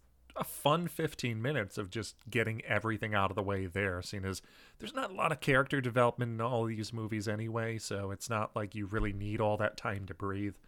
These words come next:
Um, but that one also just came to mind 'cause it always bl-, it blew my mind in college, freshman year, seeing it in theaters and being like, <gasps> "What? And now the title sequence?"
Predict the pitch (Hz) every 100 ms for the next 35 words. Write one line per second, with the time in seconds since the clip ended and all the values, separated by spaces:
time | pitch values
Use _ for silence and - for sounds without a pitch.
0 | - _ _ _ 101 87 82 92 110 123
1 | 117 113 113 101 104 98 - 101 98 95
2 | 95 95 101 107 107 98 107 120 - -
3 | - 143 151 135 127 113 107 107 101 98
4 | - 120 107 101 98 - - 117 - -
5 | 107 104 101 95 - - _ - 131 113
6 | 110 98 113 104 104 98 104 107 101 95
7 | 92 - 302 113 110 135 127 139 131 156
8 | 214 - 131 104 101 104 107 113 147 160
9 | 185 - 190 208 196 226 214 254 269 269
10 | -